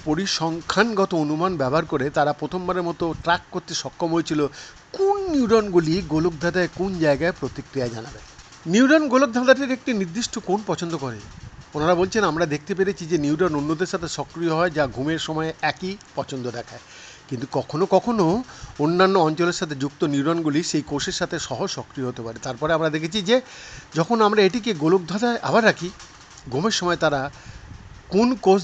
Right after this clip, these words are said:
দিয়ে গুলি চালায় তার উপর নির্ভর করে নিউরনের অবস্থানের পছন্দগুলি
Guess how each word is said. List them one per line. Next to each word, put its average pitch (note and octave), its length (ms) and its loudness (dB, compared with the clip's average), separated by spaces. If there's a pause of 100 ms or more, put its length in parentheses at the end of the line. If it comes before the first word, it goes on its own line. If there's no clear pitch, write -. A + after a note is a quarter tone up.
দিয়ে E3+ 200 4
গুলি D#3 260 0
চালায় D#3+ 280 2
তার D3 200 0
উপর D3+ 240 -2
নির্ভর C#3 360 0
করে C#3+ 240 0
নিউরনের C#3+ 500 0 (580)
অবস্থানের F3+ 520 4
পছন্দগুলি C#3 600 -2